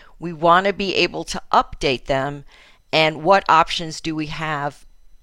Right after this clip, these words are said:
Rulemakings, full rulemakings take a really long time. They're important because they're public, and we wanna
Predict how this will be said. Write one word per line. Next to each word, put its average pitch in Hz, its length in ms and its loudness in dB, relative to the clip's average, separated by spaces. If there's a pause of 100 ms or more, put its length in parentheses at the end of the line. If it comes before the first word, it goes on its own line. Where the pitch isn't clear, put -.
Rulemakings, 160 880 0
full 185 640 -2 (100)
rulemakings 160 680 -6
take 175 280 -12
a 160 80 -6
really 151 360 -8
long 139 300 -8
time. - 480 -10 (640)
They're 165 160 0
important 208 640 -2
because - 340 -10
they're - 140 -8
public, 233 640 -6 (420)
and 156 120 -10
we 180 80 -4
wanna 170 340 -2